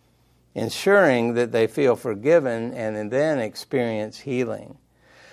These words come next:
Still others, though, they teach that confession in this verse refers only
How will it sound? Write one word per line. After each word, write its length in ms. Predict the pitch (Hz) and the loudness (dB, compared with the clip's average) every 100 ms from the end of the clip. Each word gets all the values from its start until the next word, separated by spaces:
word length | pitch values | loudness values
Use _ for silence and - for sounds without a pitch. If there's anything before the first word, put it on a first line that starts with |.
| _ _ | _ _
Still 480 | - - 156 160 - | -2 12 12 12 8
others, 520 | 123 123 143 170 160 | 8 10 10 8 6
though, 260 | 151 147 185 | 8 10 10
they 180 | 156 143 | 8 6
teach 360 | 180 151 139 | 4 2 2
that 220 | 143 120 | 0 0
confession 580 | - 120 160 156 151 156 | -2 0 6 6 6 0
in 180 | 135 123 | 2 4
this 240 | 139 151 | 4 4
verse 460 | - 143 139 139 - | 2 6 6 4 -2
refers 520 | 139 123 - 143 131 | -4 -2 4 4 4
only 600 | - 175 202 240 254 233 | 0 4 4 4 2 0